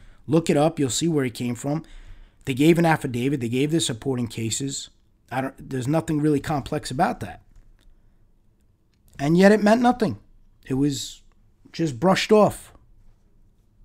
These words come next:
And I'm sure I'm giving this example, but my point is that's what's so disturbing. You wouldn't think certain things are up for debate. You wouldn't believe certain points made or certain,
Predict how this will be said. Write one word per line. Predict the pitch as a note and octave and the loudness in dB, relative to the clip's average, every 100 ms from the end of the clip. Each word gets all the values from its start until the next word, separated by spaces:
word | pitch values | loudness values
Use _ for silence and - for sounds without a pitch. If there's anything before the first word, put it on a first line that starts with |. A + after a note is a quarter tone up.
| _ _ _ _ _ - | _ _ _ _ _ 0
And | E3+ | 4
I'm | G#3 | 4
sure | - - B3 | 4 4 6
I'm | G#3 G#3+ | 8 6
giving | G#3 G3+ G3+ | 6 6 6
this | B3 E3+ | 4 0
example, | C3+ C3+ A#2+ A#2 G#2+ _ _ _ | -4 -6 -6 -8 -12 _ _ _
but | D3+ | -6
my | D#3+ D#3+ | -4 -4
point | - A3 A3+ | -4 0 2
is | A3+ C#3 | 2 2
that's | E3 G3 - | 0 0 -2
what's | E3 - | -6 -4
so | G3 | -2
disturbing. | F3 D3 - C#3+ C3+ C#3 G2 - - - | -2 -2 2 4 4 2 -2 -8 -10 -10
You | C3+ G3 | 0 2
wouldn't | G#3 D#4 D4 - | 6 6 4 2
think | C4+ A#3 | 2 2
certain | - G3 A3+ F#3+ | -2 0 -2 -4
things | - G3 G#3+ D#3+ | -8 -6 -4 -4
are | D3 - | -4 -4
up | F3 | -6
for | - E3+ | -8 -10
debate. | C3 A2 D#3 F3 - _ _ _ _ _ _ | -10 -8 -6 -6 -10 _ _ _ _ _ _
You | B2 E3+ | -8 -4
wouldn't | F#3 C#4+ B3+ F#3+ | -2 -2 -2 -2
believe | F3+ G#3 A#3+ - | 0 2 2 0
certain | - G3 - | -2 -2 -2
points | C#3+ - G#3 G3 - | -8 -2 0 0 -2
made | D3+ F#3+ F3+ F#2+ - - - - | -2 0 0 -2 -12 -20 -20 -14
or | - C#3 | -6 -4
certain, | - - G3+ - F3 | -2 2 2 0 -8